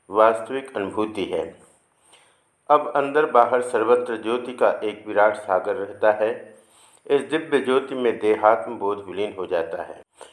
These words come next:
केवल अहम बोध बच रहता है। साधक यह अनुभव करता है कि ईश्वर विशुद्ध चैतन्य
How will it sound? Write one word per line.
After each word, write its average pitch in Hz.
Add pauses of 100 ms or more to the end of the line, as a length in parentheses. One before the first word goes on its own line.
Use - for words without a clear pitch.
(160)
केवल 131
अहम 143
बोध 110
बच 110
रहता 90
है। 82 (560)
साधक 131
यह 123
अनुभव 120
करता 113
है 113
कि 123
ईश्वर 123
विशुद्ध 107
चैतन्य 113